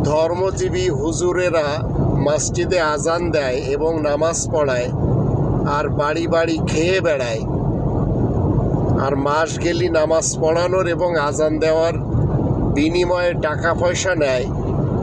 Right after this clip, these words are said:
আপনারা কি মনে করেন এটি কোনো ভালো কাজ? টাকা নিয়ে আজান দেওয়া, আবার টাকা নিয়ে মুয়াজ্জিনি করা।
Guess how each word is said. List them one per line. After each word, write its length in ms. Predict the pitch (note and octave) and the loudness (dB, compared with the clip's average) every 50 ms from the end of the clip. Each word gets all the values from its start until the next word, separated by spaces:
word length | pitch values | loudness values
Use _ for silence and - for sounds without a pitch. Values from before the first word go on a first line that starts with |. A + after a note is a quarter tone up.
| - - - - - - - C#3 C#3 | 0 0 0 0 0 0 0 0 0
আপনারা 420 | C#3+ - - E3 E3 E3 F3 E3+ | 0 0 0 0 2 2 0 0
কি 240 | D#3 - - F3+ F3+ | -2 -2 -2 0 0
মনে 260 | F3 F3 E3+ E3 E3 | 2 2 2 2 2
করেন 400 | D#3 - E3 D#3+ D#3 D#3 C#3+ C3+ | 0 2 0 0 2 2 0 0
এটি 400 | C#3+ - C3+ C#3 D3 - E3 E3 | -2 -2 -2 -2 0 0 0 0
কোনো 480 | D#3+ D3+ D#3 E3+ E3+ F3 F3 F3 F3+ F3+ - - - - - - - - - - - - - - - - - - - - - - - - - - - - - - - - - - - - - - - - - - - - - - - - - - - - - | 0 2 0 2 2 2 2 2 2 0 0 0 0 0 2 2 0 0 0 0 0 0 0 0 0 0 0 0 0 0 0 0 0 0 0 0 0 0 0 0 2 2 2 2 0 0 0 0 0 2 2 2 2 0 0 0 0 0 0 0 2 2 2
ভালো 320 | - C3+ C#3 D3 E3 E3 | 2 0 0 0 0 0
কাজ? 560 | D3 - F3+ F3+ F3 D#3 - - - - - A2+ G#2 - - - - A#2 - - - - - - - - - | 0 0 0 0 0 0 -2 -2 -2 -2 -2 -2 -2 -2 0 0 0 0 0 0 0 0 0 0 0 0 0
টাকা 380 | D3 C#3+ D3 C#3+ D#3 E3 E3 D#3+ | 0 0 0 0 0 0 0 0
নিয়ে 440 | D#3+ D#3+ D#3+ D#3+ D#3+ D#3 D3+ D3+ D#3 D#3 - - - - C#3 - - - - - - B2+ | 0 0 0 0 0 0 0 -2 -2 -2 -2 0 0 0 0 0 0 0 0 0 0 0
আজান 340 | C#3 C3+ D3 D3+ D#3 D#3 D3+ | 0 0 0 0 0 0 0
দেওয়া, 640 | D3+ D#3 D#3 D#3 D#3 D#3 D#3 D#3 D#3+ D#3+ - - C#3 | 0 0 2 2 2 0 0 -2 -2 -2 -2 -2 -2
আবার 300 | C#3+ C#3 D#3 D#3 D3+ - | -2 0 -2 -2 -2 -2
টাকা 340 | - D3+ D3 - - D#3+ D#3 | -2 -2 -2 0 0 0 0
নিয়ে 320 | D3+ D#3 D#3 D#3 D3+ D3+ D3 D3 - - - - - D#3 - - - - - - - - - - - - - - - - - - - - - - - - - D3+ | 0 0 0 0 0 0 0 0 0 0 0 0 0 0 0 0 0 2 2 0 0 0 0 0 0 0 0 0 0 0 0 0 0 0 0 0 0 0 2 2
মুয়াজ্জিনি 580 | C3 C#3+ D3+ D3+ D3+ C#3+ C3 E3 E3 E3+ F3 D#3+ | 2 4 2 2 0 0 -2 -2 -2 -2 -2 -2
করা। 300 | - E3 E3 E3 E3+ | 0 0 2 2 0